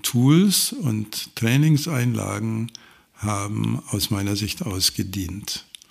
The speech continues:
Kommunikation lässt sich einzig in wirklicher Selbsterfahrung lernen.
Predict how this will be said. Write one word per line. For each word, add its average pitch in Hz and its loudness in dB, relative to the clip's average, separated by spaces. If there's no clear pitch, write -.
Kommunikation 135 6
lässt 110 0
sich - -6
einzig 135 2
in 110 2
wirklicher 117 0
Selbsterfahrung 98 -2
lernen. 85 -6